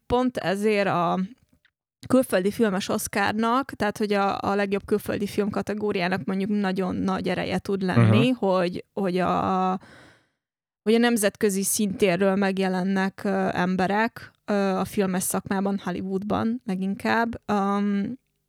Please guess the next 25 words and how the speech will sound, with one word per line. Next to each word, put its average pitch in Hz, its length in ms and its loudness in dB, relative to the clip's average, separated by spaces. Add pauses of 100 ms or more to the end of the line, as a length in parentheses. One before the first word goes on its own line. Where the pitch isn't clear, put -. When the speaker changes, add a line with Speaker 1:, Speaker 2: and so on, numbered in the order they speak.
(280)
Speaker 1:
és - 160 0
igen, 220 260 0
tehát, - 180 -2
hogy 226 100 0
náluk 214 320 2
ez 226 120 0
egy 226 120 2
előre 196 580 2
lépés 208 720 0
lehet, 220 240 0
miközben 233 640 0
tényleg 220 360 0
baromi 214 340 -2
szubjektív 208 680 -4
az 202 140 -2
egész, 202 520 -2
és, 202 460 -2
ö, 208 340 0 (1300)
nem 330 180 0
is 311 280 0
biztos, 269 420 0
hogy 254 120 0
a 247 80 4
legmegfelelőbb, 208 1040 0
ö, 202 600 0